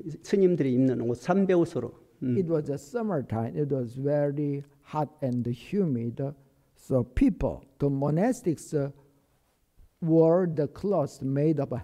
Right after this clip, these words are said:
Speaker 2: hemp. Hemp.
Speaker 1: 삼배를 벗으려면 마, 마, 마로서 이렇게 만드는 거예요, 마.
Speaker 2: Yeah, those, uh, robes were made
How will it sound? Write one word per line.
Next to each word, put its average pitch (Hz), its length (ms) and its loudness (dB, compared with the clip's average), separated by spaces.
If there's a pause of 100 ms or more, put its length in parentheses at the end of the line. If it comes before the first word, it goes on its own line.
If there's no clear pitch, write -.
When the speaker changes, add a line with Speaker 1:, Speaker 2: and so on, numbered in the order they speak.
Speaker 2:
hemp. - 560 -8
Hemp. - 640 -14
Speaker 1:
삼배를 226 500 -2
벗으려면 170 800 2
마, 127 420 2
마, 135 440 0
마로서 147 580 0
이렇게 131 220 -2
만드는 117 420 -2
거예요, 107 140 -8
마. 104 180 -12 (520)
Speaker 2:
Yeah, - 180 -14 (240)
those, 131 280 -4
uh, 127 140 -2 (1000)
robes 143 480 2
were 110 260 0
made 113 500 -2